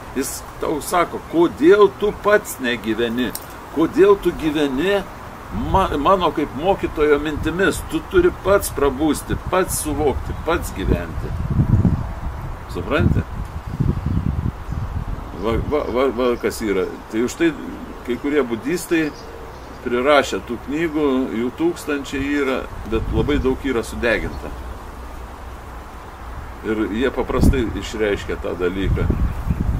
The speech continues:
Kai mokinys sako, „Mokytojau, kodėl tu degini tokias knygas vertingas?“ O sako, „O kam jos man reikalingos? Aš grįžau namo.“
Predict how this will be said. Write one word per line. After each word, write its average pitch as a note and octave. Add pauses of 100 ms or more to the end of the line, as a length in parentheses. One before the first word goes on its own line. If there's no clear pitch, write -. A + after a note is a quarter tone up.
(440)
Kai G#2+ (280)
mokinys -
sako, -
„Mokytojau, E3+
kodėl F3+
tu -
degini F#3+
tokias -
knygas - (720)
vertingas?“ A2+ (800)
O -
sako, D3+
„O - (100)
kam F#3+
jos F#2+
man G#2+
reikalingos? F2 (960)
Aš -
grįžau G#2+
namo.“ D3+